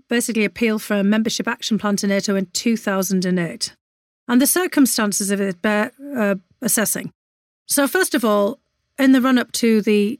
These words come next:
nato summit in Bucharest, this was in April two thousand eight, Georgia and Ukraine had given no indication in the months before that that they were going to ask for a membership action plan. And when they did,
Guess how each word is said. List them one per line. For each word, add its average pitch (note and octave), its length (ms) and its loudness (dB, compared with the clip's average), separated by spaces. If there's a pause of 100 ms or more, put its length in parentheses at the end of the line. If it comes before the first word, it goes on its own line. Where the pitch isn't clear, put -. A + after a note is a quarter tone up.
nato A#3 420 2
summit G#3 420 0
in G3+ 100 2
Bucharest, F#3+ 380 -2
this G3 140 -6
was F#3+ 100 -4
in G3 60 2
April G3 260 -2
two G3 180 0
thousand F#3 380 0
eight, F#3 260 -4 (460)
Georgia D#4 340 2
and C4+ 100 6
Ukraine B3+ 360 2
had G#3+ 100 0
given A3 300 2
no C4+ 180 2
indication A#3 580 0
in G#3+ 380 -2
the G#3 100 -6
months C4 300 2
before B3+ 360 -2
that G3+ 160 -2
that G#3 140 0
they G3+ 80 -2
were G#3 80 0
going A3+ 220 2
to A3 140 -2
ask - 180 -4
for G#3 80 -2
a - 20 2
membership F#3+ 400 -2
action G3 360 -4
plan. F#3+ 180 -2
And F#3+ 80 0
when C#4+ 140 4
they C4+ 120 4
did, A3+ 460 -2